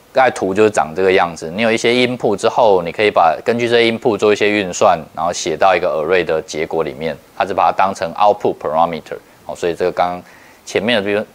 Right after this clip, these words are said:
部分有跟大家介绍过，这边就不太仔细讲这样。好，所以把它综合起来看，这边就是一个范例了哈。譬如说我这边希望把，呃，两个 array 的数值加起来，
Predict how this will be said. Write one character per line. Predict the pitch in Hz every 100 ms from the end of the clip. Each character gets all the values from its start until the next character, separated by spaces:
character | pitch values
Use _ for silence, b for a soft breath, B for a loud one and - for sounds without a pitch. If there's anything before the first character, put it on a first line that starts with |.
| - 113
部 |
分 | 107 90
有 |
跟 | 78 90
大 | 87
家 | 85
介 | 92 82
绍 | 82 76
过， | 85 71
这 | 73 82
边 | 87
就 | 87 80 - B B B -
不 |
太 | 98 98
仔 | - 71
细 | - 85
讲 | - 57 60
这 |
样。 | 76 62 _ B B B -
好， |
所 | 113 160
以 | 160
把 | 120 135
它 | 156
综 | - 180
合 | 131 110 120
起 | - 90
来 | 85 -
看， | 175 123 101 -
这 | 117
边 | 120
就 | 120 120
是 | 110
一 |
个 | 98 92
范 | - 101 85
例 | 95 78
了 | 78
哈。 | 82 -
譬 | 143
如 |
说 | 127 143
我 | 123 95
这 | 117
边 | 123
希 | 123 123
望 | 123 104
把， | 95 87
呃， | 90 92
两 | 101 92
个 | 95 101
array | 113 143
的 |
数 | 120 127
值 | 98
加 | 95 127 120 127
起 | - 82
来， | 76